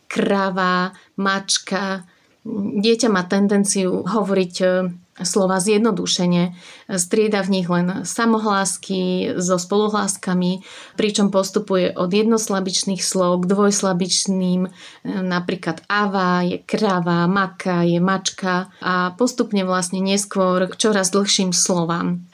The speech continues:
Rozvoj reči je priamo podmienený aj kvalitou sluchového vnímania a schopnosťou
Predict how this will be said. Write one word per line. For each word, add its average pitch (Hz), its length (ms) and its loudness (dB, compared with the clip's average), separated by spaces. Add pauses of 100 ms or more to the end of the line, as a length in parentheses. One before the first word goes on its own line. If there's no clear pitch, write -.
Rozvoj 269 640 0
reči 240 560 2
je 190 400 0 (400)
priamo 220 400 2
podmienený 208 720 2
aj 180 240 0 (400)
kvalitou 196 560 0
sluchového 190 720 0
vnímania 180 640 2
a 180 160 -4
schopnosťou 175 800 -2